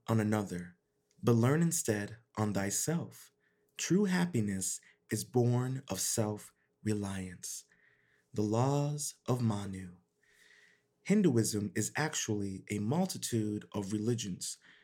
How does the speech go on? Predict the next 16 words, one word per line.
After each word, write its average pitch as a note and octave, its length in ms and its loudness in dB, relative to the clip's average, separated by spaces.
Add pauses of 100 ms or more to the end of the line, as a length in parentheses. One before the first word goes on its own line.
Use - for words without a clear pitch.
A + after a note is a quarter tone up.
(220)
the A2+ 100 4
oldest D#3 340 4
in B2 120 4
the A#2+ 80 4
world. - 520 -2 (520)
The A2+ 80 0
sacred F3+ 420 4
scriptures G#2 580 0
which G#2 160 -2
make A#2+ 240 2
up A#2+ 140 0
the G#2+ 100 0
basis B2 520 0
of G#2 180 -4
modern A#2+ 560 2
Hinduistic A#2 760 -2